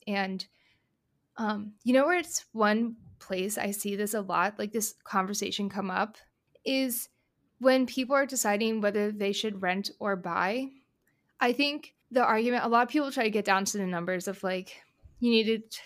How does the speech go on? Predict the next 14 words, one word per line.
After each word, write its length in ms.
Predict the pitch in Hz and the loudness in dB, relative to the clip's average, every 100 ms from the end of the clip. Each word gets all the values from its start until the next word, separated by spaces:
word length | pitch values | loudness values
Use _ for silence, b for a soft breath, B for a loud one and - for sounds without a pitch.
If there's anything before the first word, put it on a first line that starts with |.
| _ | _
find 340 | 226 226 233 226 | 4 6 6 4
the 180 | 220 208 | 2 2
cost 340 | 214 202 190 | 0 0 0
of 100 | 185 | -6
home 300 | - 220 269 | -4 0 2
ownership 520 | 262 262 262 277 254 254 - B B B | 4 2 0 2 0 0 -10 B B B
on 140 | 226 233 | 0 2
a 40 | |
monthly 300 | 240 233 247 | 2 0 -2
basis 380 | 226 233 240 220 | -2 -4 -4 -8
compared 420 | 202 214 196 190 | -6 -4 -2 -4
to 280 | - 208 196 | -4 -4 -4
the 80 | 202 | -4
cost 400 | 196 180 - | -2 -4 -4